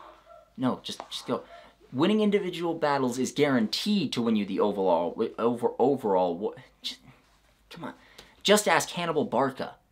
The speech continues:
or Charles the Twelfth. The only thing you need to worry about is how your protagonist will ambush the villains this time. Because remember, that's all that fighting is, ambushing.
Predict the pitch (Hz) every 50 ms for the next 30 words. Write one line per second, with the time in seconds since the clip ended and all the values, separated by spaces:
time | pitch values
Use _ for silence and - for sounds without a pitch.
0 | _ _ - 110 101 - - - - 135 135 123 123 - 104 - - 120 117 -
1 | - - _ - _ _ _ _ _ _ _ _ _ _ _ 175 175 - - 190
2 | 240 247 247 226 - 180 170 165 175 190 185 170 160 - 135 117 143 170 170 127
3 | 101 95 95 110 127 123 - 113 110 113 113 - - - 107 95 98 110 110 117
4 | 117 - 127 123 - 117 107 117 123 123 127 - 120 117 - - - 113 143 151
5 | 117 110 117 - - 104 98 87 90 98 117 123 - - 196 196 - - 131 -
6 | - - _ _ _ _ _ - 107 - 127 120 135 135 147 175 208 202 156 135
7 | 131 - - _ _ _ _ - 95 95 92 - - - _ _ - 101 101 107
8 | 113 117 131 139 139 156 156 - - - - 143 131 131 135 131 131 131 135 127
9 | - _ - 147 139 107 78 64 - - - _ _ _ _ _ _ _ - 127
10 | 143 147 131 107 92 - - - -